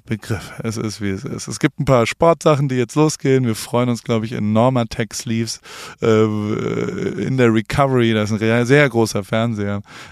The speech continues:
Ähm, U S Open, wie gesagt. Ähm, Tennis geht auch los. P G A Tour Championship, P G A, dann Basketball in Manila. Wir gucken die ganze Zeit, weil einer der Team-, nein, das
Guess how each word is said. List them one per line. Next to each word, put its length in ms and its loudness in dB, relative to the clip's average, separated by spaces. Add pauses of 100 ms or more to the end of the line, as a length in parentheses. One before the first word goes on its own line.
(120)
Ähm, 440 4
U 220 6
S 140 4
Open, 460 2
wie 80 -4
gesagt. 580 -4
Ähm, 360 -4
Tennis 320 0
geht 180 -8
auch 220 -6
los. 280 -4
P 160 -6
G 160 -2
A 160 -2
Tour 240 -2 (240)
Championship, 540 -4
P 160 -2
G 200 -6
A, 200 -6
dann 240 -6
Basketball 640 2 (560)
in 200 4
Manila. 520 4
Wir 80 -4
gucken 260 -2
die 80 0
ganze 260 0
Zeit, 80 -4
weil 100 0
einer 340 -2
der 160 -2
Team-, 400 -6
nein, 260 -8
das 200 -16